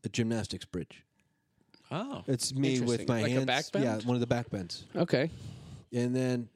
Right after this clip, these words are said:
Speaker 1: it's me doing a, uh, it's me doing the, the back bend bridge,
Speaker 3: Mm-hmm.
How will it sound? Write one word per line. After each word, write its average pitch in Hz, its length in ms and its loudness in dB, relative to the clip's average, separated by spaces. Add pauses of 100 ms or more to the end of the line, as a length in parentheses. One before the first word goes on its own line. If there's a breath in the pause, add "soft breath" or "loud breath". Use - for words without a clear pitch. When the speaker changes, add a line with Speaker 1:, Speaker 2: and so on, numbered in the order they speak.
(100)
Speaker 1:
it's 131 260 -2
me 127 300 2 (280)
doing 120 360 2
a, 110 60 2 (400)
uh, 107 60 -4
it's 120 200 -4
me 131 120 2
doing 123 280 2
the, 110 200 2 (440)
the 113 80 0
back 123 260 0
bend 107 360 -2
bridge, 107 440 -2 (560 soft breath)
Speaker 3:
Mm-hmm. 113 60 0